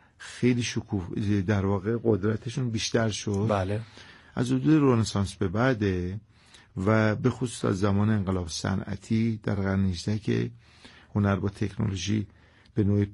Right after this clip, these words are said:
Speaker 1: پیوند خورد و این پیوند هنر با فناوری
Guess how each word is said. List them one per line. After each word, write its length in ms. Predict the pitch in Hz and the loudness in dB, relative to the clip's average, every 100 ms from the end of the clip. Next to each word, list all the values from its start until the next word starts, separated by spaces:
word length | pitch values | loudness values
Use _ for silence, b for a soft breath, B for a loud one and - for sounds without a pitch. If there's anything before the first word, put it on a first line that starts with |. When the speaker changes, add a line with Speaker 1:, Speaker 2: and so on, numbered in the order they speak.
| - | -6
Speaker 1:
پیوند 640 | 98 95 90 101 120 131 | 0 0 2 2 2 0
خورد 300 | - 123 113 | 0 0 2
و 40 | 117 | 0
این 140 | 123 | 0
پیوند 500 | - 110 95 101 101 | 0 0 2 2 0
هنر 460 | 87 98 107 113 90 | 0 2 2 2 0
با 640 | 95 85 98 95 95 92 - - _ - | -4 -2 2 2 0 -4 -10 -20 _ -14
فناوری 1160 | - 98 - - 98 92 98 110 131 131 135 | -2 0 0 0 -2 -2 0 0 2 0 -2